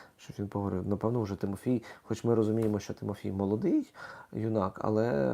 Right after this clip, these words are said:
е, він уже дос-, досить досвідчений. Ми потім в посланні до Тимофія з вами вже читали, і ще будемо повертатись до нього. Коли будемо його читати, то побачимо, що, е, вже Тимофій не буде за Павло-, з Павлом,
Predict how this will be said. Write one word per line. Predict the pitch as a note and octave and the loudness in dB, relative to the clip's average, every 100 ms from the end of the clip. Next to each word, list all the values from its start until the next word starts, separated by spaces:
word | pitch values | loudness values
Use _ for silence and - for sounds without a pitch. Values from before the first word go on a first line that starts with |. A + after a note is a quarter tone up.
| A#2 | 0
е, | - G2+ G2+ G2 | -4 -4 -4 -2
він | G#2+ | -2
уже | A#2 G#2+ | 0 0
дос-, | G#2+ G#2 | 0 -2
досить | G#2 G2+ G#2+ | -4 -4 -4
досвідчений. | A2 - G2+ G2+ G2 | -4 -4 -6 -4 -4
Ми | F#2+ G2 - - - | -2 -2 -4 -8 -10
потім | A#2+ G#2+ G2+ F#2+ - | -6 -6 -6 -8 -12
в | - | -16
посланні | - A2 A2 G2 | -6 0 2 2
до | F#2+ G2+ | 2 0
Тимофія | G#2 G2+ - D3+ G#2+ | 0 -4 -4 -2 0
з | F#2 | -2
вами | F#2 F#2 | -6 -6
вже | G2 | -8
читали, | - - A#3 | -8 -4 -2
і | G2+ | -2
ще | C#3+ | -2
будемо | C3+ A2+ G2 - - - - | -4 -2 -4 -6 -16 -16 -6
повертатись | G#2+ G#2 G#2+ - G2 | -4 0 -2 -2 -2
до | G2+ | 0
нього. | G2 F#2+ - - - - | 0 -2 -6 -16 -18 -4
Коли | G#2 G2+ | 0 2
будемо | G#2 G2+ | 2 2
його | G2+ G#2+ | 0 0
читати, | - - B3+ - | -2 0 0 0
то | - G#2 | -2 -2
побачимо, | G#2 A2 A2 G2+ G2+ | 2 0 0 -4 -6
що, | - | -6
е, | G#2 G#2 A2 A2 A#2 A#2+ A2+ - | -6 -6 -6 -6 -6 -8 -10 -10
вже | G#2+ A2 | -4 -2
Тимофій | G#2+ G#2 - G2+ F#2+ | 0 -2 -2 -4 0
не | A2 | 0
буде | A#2+ D#3 D#3 C#3 | 2 2 2 -2
за | A2+ G#2 - - | -4 -6 -8 -4
Павло-, | A2 A2 - G#2 | -2 0 -2 -4
з | - | -4
Павлом, | G#2+ G#2 G#2+ | -2 2 2